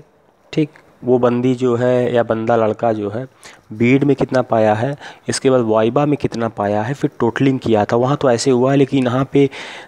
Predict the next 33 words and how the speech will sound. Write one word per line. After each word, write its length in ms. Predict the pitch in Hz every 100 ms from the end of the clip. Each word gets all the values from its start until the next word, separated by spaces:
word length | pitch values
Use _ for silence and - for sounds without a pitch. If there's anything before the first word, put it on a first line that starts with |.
| -
देखिए, 260 | 120 - 131
कमीशन 420 | 123 117 117 135
ने 100 | 131
सिर्फ 360 | - 139 131
नाम 240 | 113 110 120
दे 140 | 123
दिया 260 | 123 123 127
है, 80 | 139
कैटेगरी 400 | 113 104 107 123
दे 120 | 120
दिया 260 | 117 120 123
है 120 | 127
और 100 | 143
उसने 260 | 135 - 131
कितने 320 | - 110 117
मार्क्स 380 | 110 101 101 -
दिए 160 | - 95
हैं, 120 | 101
मतलब 320 | 110 113 127
ये 160 | 117 139
तक 180 | - 135
बताने 360 | 123 113 117
की 60 | 127
कोशिश 320 | - 117 -
नहीं 140 | 113 120
किया 240 | - 123
कि 120 | 117
उस 200 | 120 -
लड़की 320 | 110 104 - 117
के 200 | 117 120
रिटन 360 | 110 104 131
में 100 | 139
कितने 320 | 131 131 110